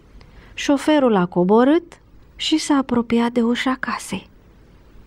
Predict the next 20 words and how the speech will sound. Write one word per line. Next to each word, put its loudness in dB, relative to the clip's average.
Dick 0
a -2
ieșit -4
să -4
vadă 0
ce 2
dorea. 0
"Aici 2
locuiește 2
Dick 0
Gentry?" 2
a -2
întrebat -2
el. -4
"Da, 2
ce 2
pot 0
face 0
pentru 0
dumneavoastră?" 0